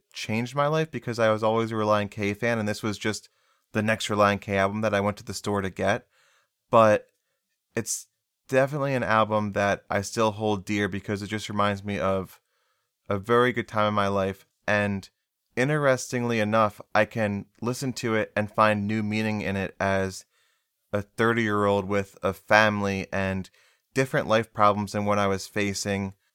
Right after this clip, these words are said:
when I was thirteen or fourteen. Like, we've been through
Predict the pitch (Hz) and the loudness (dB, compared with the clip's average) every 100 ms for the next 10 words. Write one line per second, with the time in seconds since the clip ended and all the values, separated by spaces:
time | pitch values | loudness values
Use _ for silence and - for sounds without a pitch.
0 | - 104 104 101 98 95 - 104 101 107 | -6 0 2 2 2 -2 -2 -2 -2 -2
1 | 101 92 104 104 - 90 90 85 - _ | -4 -2 -2 -4 -4 -6 -4 -6 -10 _
2 | _ _ _ 107 123 107 104 - 147 180 | _ _ _ 0 0 0 -4 2 2 2
3 | - 110 101 | 0 -2 -2